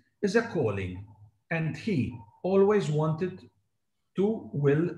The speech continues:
the good of the other, especially in responding to the pastoral needs of the young people, and had been done as had been done for me growing up. After earning a master's degree in theology in nineteen ninety-nine from the Catholic University of Leuven,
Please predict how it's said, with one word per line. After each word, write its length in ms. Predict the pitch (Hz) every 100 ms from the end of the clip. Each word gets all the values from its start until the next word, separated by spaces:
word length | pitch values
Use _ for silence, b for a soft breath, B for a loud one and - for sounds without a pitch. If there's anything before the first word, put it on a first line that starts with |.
| -
the 100 | 175
good 380 | 135 135 151 147 -
of 240 | 180 160
the 140 | 160 175
other, 360 | 117 92 - - - - -
especially 720 | 139 - 196 190 202 220 233 B B B -
in 80 | 240
responding 640 | 185 - 196 196 208 202
to 100 | 170
the 100 | 143
pastoral 540 | - 196 170 - 202
needs 440 | 190 135 143 147 -
of 200 | 165 147
the 100 | 123
young 220 | 123 143
people, 420 | - 117 98 87 85 - - - - - -
and 160 | 214
had 280 | - 156 117
been 240 | 123 123 120
done 320 | 156 185 196 - - - _ _
as 260 | - 156 127 -
had 240 | - 190 131
been 220 | 131 123
done 220 | 131 165
for 280 | 165 214 190
me 360 | 185 208 - - -
growing 420 | 135 131 156 175
up. 340 | 113 - - _ _ _ _ _ _ _ _ _
After 680 | 427 208 - - 180 170 - -
earning 460 | 233 220 196 180 156
a 80 |
master's 460 | 160 208 190 180 147
degree 340 | 135 147 175
in 160 | 175 151
theology 460 | 156 156 139 117 131
in 80 |
nineteen 400 | 131 131 131 175
ninety-nine 500 | 160 151 147 135 120
from 200 | 120 143
the 80 | 135
Catholic 460 | - 190 - 151 143
University 560 | 143 131 190 160 151
of 140 | 147 131
Leuven, 520 | 143 135 135 117 123